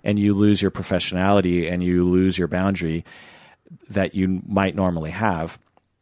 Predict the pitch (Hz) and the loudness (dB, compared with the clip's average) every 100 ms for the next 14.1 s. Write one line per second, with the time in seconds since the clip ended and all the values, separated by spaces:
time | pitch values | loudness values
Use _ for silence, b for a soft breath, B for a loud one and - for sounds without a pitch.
0 | _ 95 113 107 113 101 85 87 117 113 | _ 0 0 2 0 0 2 2 2 2
1 | 98 87 85 98 90 85 80 76 - 95 | 0 -2 -2 -2 -2 -2 -4 -4 2 2
2 | - 90 82 87 98 92 85 - 85 80 | 0 -4 -4 0 0 0 -2 -2 -4 -4
3 | 82 - 87 - 90 85 82 87 82 - | -6 -4 -4 -4 -2 -2 -2 -4 -8 -8
4 | 82 95 92 82 78 80 80 - 80 80 | -4 -4 -4 -6 -6 -6 -6 -8 -6 -6
5 | 76 85 80 80 80 - 76 71 - 98 | -4 -6 -6 -8 -10 -10 -10 -8 -4 -2
6 | 78 - B B B B B B B - | -4 -10 B B B B B B B -10
7 | 95 - 98 - 120 107 101 95 87 113 | -10 -10 -10 0 2 4 2 0 0 2
8 | 120 120 95 85 - - 98 98 95 92 | 2 2 0 0 -4 -8 -2 2 4 2
9 | 92 - - 117 101 104 98 92 90 90 | 0 -6 -4 0 2 0 -2 -2 0 2
10 | 90 90 90 - 98 92 90 92 85 92 | 4 2 -2 -2 -2 -2 -2 -4 -4 -4
11 | 87 92 85 85 85 - 92 90 80 107 | -4 -4 -4 -6 -8 -6 -4 -4 -4 -2
12 | 110 - 101 92 98 - 98 92 92 - | 0 0 -2 -2 -4 -2 0 2 2 -2
13 | b b b b b - - 90 87 85 | b b b b b -8 -4 -2 -4 -6